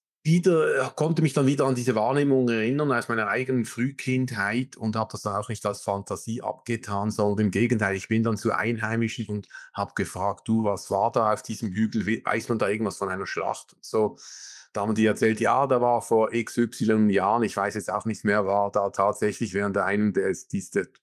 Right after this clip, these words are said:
Kolumbien hat ja lange Bürgerkriege bis vor kurzem. Es war ja ein, war der, einer der längsten Bürgerkriege überhaupt weltweit.“ Und da war tatsächlich eine Schlacht, so, oder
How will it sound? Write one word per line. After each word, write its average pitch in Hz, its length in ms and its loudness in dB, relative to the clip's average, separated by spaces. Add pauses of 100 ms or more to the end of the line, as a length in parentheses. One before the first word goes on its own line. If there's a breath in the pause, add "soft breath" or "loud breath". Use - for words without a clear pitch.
(140)
Kolumbien 101 500 2
hat 98 120 -8
ja 92 120 0
lange 95 300 -2
Bürgerkriege 104 720 0
bis 95 180 -2
vor 98 160 -4
kurzem. 101 460 -4 (100)
Es - 120 -18
war 92 220 -4
ja 90 300 -8
ein, 92 240 -8 (140)
war 92 240 -2
der, - 140 -4
einer 104 180 0
der 101 100 4
längsten 104 380 0
Bürgerkriege 101 640 0
überhaupt 90 460 -2
weltweit.“ 101 500 0 (880 loud breath)
Und 113 460 4
da 104 160 2
war 101 220 2
tatsächlich 98 640 0
eine 92 180 -2
Schlacht, 92 440 -2
so, 104 100 -2
oder 95 360 0